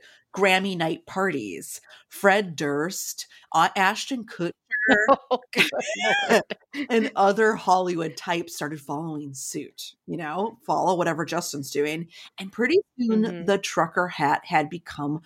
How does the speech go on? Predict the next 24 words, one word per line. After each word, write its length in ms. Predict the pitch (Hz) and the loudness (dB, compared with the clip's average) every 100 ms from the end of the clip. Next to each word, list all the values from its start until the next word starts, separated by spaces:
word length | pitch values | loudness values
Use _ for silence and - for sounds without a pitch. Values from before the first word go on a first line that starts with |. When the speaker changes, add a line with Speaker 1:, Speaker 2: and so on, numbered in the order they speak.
| - - | -16 -18
Speaker 1:
a 60 | - | -14
kind 340 | - 175 175 | -8 -6 0
of 160 | 180 160 _ | 0 0 _
anti-status 1040 | 185 175 175 165 160 160 - 147 143 170 170 | 0 0 0 0 0 -2 -4 -2 0 0 -4
symbol. 560 | - 139 135 76 78 - - - - | -8 -10 -10 -12 -14 -16 -20 -20 0
Um, 520 | 165 165 156 151 147 - _ _ | 4 6 4 2 -6 -10 _ _
or, 320 | 240 220 196 185 | 6 8 6 2
you 120 | 214 | -4
know, 140 | 156 | -4
at 140 | 147 - | -4 -4
prices 360 | 170 165 170 | -4 -4 -8
from 140 | - 151 | -10 -8
forty-two 340 | 170 160 - | -6 -6 -4
dollars 460 | 151 143 151 147 - | -6 -4 -6 -8 -8
to 240 | - 156 | -6 -6
a 40 | 156 | -6
hundred 360 | 175 180 147 | -6 -2 -4
twenty-five 540 | 139 214 285 269 147 147 | 0 2 2 4 2 2
dollars, 560 | 147 139 160 156 147 - - 208 | 0 0 -2 -4 -8 -12 -8 4
maybe 300 | 196 185 170 | 4 6 2
a 100 | 147 | 0
faux 640 | - - 180 170 165 - | -8 2 4 4 2 0
anti-status 880 | 156 139 143 135 139 - 131 87 - | 0 -2 -4 -6 -6 -4 -4 -4 -10
symbol. 500 | - 147 - - - | -12 -12 -12 -14 -16